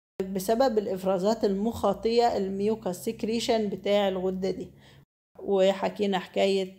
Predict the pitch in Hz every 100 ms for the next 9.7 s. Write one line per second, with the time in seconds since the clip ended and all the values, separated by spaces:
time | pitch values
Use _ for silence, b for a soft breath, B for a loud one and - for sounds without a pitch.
0 | - 185 - - 208 185 185 185 185 190
1 | 202 202 214 208 - 190 180 180 208 202
2 | 185 185 185 208 202 190 - - - -
3 | - 185 _ b b _ _ _ b b
4 | b b b - - 359 339 320 - -
5 | 220 214 - 277 226 - 254 254 247 -
6 | 208 202 220 254 247 202 185 208 220 220
7 | 220 185 185 - - - _ _ _ -
8 | 240 233 214 175 175 175 226 214 - 202
9 | 202 185 185 170 170 -